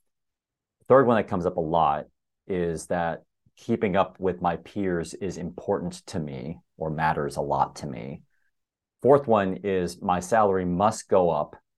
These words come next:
with every subsequent role. And the fifth one, which I think tends to come up with more high achievers and people who are planners,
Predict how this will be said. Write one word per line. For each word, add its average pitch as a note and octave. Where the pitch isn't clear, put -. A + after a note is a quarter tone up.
with F2+
every F#2
subsequent E2+
role. D2+
And A2
the G#2+
fifth F3+
one, B2+
which A2
I B2+
think -
tends D3+
to D3+
come G#2+
up F2+
with F2+
more F2+
high A2
achievers E2+
and F2+
people G2
who F2+
are F2
planners, F2